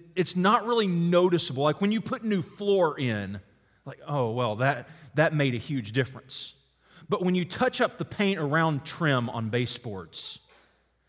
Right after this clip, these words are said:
like, "Did I even do anything for the last hour?"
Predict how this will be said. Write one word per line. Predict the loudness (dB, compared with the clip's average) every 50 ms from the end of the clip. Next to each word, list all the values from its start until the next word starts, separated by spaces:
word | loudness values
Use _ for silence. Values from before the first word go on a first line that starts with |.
| _ _ _ _ _ _
like, | _ _ _ _ _ _ _ _ _ _ _
"Did | -18 -14
I | -10 -6 -4 -4
even | -4 -4 -4 -4 -4 -6 -10 -14 -20 _ _ _ _ _ _ _ _ _ _ 0
do | 0 0 2
anything | 0 -2 -4 -4 -4 -4 -4 -4
for | -6 -6
the | -6
last | -2 -2 -2 -2 -2 -4 -4 -2
hour?" | -2 -2 -2 -4 -8 -14